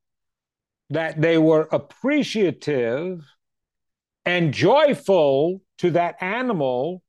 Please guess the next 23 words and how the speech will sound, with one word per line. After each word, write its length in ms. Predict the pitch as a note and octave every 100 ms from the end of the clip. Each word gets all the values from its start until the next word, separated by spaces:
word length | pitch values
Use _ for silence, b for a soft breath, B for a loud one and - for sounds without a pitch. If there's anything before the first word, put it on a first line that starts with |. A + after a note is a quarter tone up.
| -
for 120 | E3+
being 500 | A#2+ F#3 B3 A3+ F3 -
tasty 800 | - A3+ B3+ - F#3 D#3+ G3 -
and 320 | F#3 A3+ G3
good 460 | E3 C4 F#3+ F3 D#3
to 80 | E3
be 160 | F#3
able 180 | G3+ G3+
to 180 | - G3
supply 1000 | - F#3+ - F3+ A#3 B3+ F#3+ G3+ G#3+ F#3+
them 480 | D3 G3+ A#3 F#3 F#3
with 180 | F3+ -
needs. 600 | E3+ G3+ C4 A#3+ D3 -
And 200 | - D#3+
they 140 | E3+ G#3
made 300 | A3+ A#3+ G3+
use, 220 | D4+ A#3+ -
but 120 | F#3
it 20 |
was 220 | F#3 D3
really 340 | G3+ C4+ C4+ B3
the 240 | B3 B3
Indians 880 | C#4+ D4+ C#4+ A#3+ F#3+ F3 A3 E3+